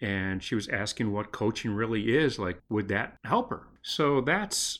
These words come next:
that's one of the reasons why people don't get started, you know, fear. And w-, through this whole podcast, through every episode, I'm gonna be working with you to get you past the fear, you know, and, and, and set yourself up to succeed.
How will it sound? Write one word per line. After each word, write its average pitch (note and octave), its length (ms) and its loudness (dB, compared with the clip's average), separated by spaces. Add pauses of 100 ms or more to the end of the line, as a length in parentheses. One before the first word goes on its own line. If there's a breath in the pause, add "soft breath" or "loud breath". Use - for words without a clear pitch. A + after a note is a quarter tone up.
(120)
that's F#3+ 260 0
one C#3 120 4
of C3+ 80 4
the C3+ 60 4
reasons C3 360 2
why G#2+ 220 -2
people B2 320 -2
don't G2 240 -2
get - 100 -8
started, D3 420 -4 (100)
you G2+ 60 -4
know, G#2 120 -4
fear. A#2 480 -8
And G2 340 -6
w-, G#2+ 260 -4
through A#2 220 -2
this A#2+ 160 -2
whole C#3 260 2
podcast, C3+ 520 -2
through G#2 160 -4
every B2+ 320 -2
episode, A#2 540 0 (300 loud breath)
I'm G2 140 -2
gonna A#2 140 -2
be C3 120 2
working D3 380 2
with B2 180 -6
you A#2 120 0
to G#2+ 80 -4
get G2+ 240 -4
you A2+ 40 -4
past A2 440 -4
the F#3 40 -4
fear, C3 500 0 (180)
you F#2+ 80 -4
know, G#2 180 0
and, - 240 -4
and, G#2 360 -2 (120)
and G#2 220 -4
set F#3 180 -4
yourself C3+ 400 -4
up B2 300 -2
to - 100 -4
succeed. D#3+ 480 -4